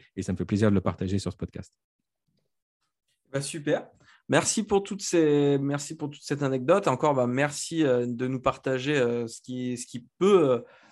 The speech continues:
Speaker 2: euh, sembler à une faiblesse, hein. C'est vrai que c'est, c'est pas commun de dire, « Voilà, euh, je vais vous raconter comment j'ai échoué. » Et, euh,
Speaker 1: Ouais.
Speaker 2: au-, on est tellement habitué sur les réseaux à partager ses réussites haut et fort et à, enfin, on hurle nos réussites, on chuchote nos,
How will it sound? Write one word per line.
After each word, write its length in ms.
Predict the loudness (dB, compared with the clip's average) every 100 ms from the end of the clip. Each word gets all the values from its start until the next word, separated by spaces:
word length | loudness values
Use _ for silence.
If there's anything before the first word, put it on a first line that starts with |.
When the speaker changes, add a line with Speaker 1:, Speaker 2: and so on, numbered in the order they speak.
| -10
Speaker 2:
euh, 100 | -8
sembler 460 | -2 -2 2 2
à 80 | 2
une 100 | 0
faiblesse, 460 | -4 -4 -4 -6 -8
hein. 60 |
C'est 120 | -10 -8
vrai 140 | -8
que 60 | -6
c'est, 140 | -8
c'est 140 | -8
pas 140 | -8 -6
commun 360 | -2 -2 -2
de 100 | -4
dire, « 160 | -4 -4
Voilà, 260 | -4 -2 -2
euh, 240 | -4 -6
je 80 | -8
vais 60 | -6
vous 60 |
raconter 360 | -4 -4 -4 -6
comment 220 | -4 -4
j'ai 140 | -4 -4
échoué. » 340 | -6 -8 -10 -12 -20 -20 -6
Et, 140 | 0
euh, 280 | 0 0 -2
Speaker 1:
Ouais. 120 | -2 -2
Speaker 2:
au-, 300 | -2 -2 -2 -4
on 140 | -2
est 100 | 0
tellement 220 | 0 2
habitué 320 | 0 -2 -6 -4
sur 160 | -2
les 60 | 0
réseaux 320 | 0 0 0
à 120 | 0
partager 440 | -4 -8 -8 -8 -8
ses 160 | -6
réussites 400 | -4 -4 -6 -10
haut 120 | -4 -2
et 100 | -2
fort 340 | -4 -4 -2
et 100 | -4
à, 320 | -6 -10 -12 -14
enfin, 260 | -6 -4
on 240 | -4 -6 -2
hurle 260 | 0 0 -2
nos 100 | -2
réussites, 460 | -2 -2 -8 -12
on 120 | -12
chuchote 480 | -10 -10 -4 -4 -2
nos, 420 | -6 -6 -6 -8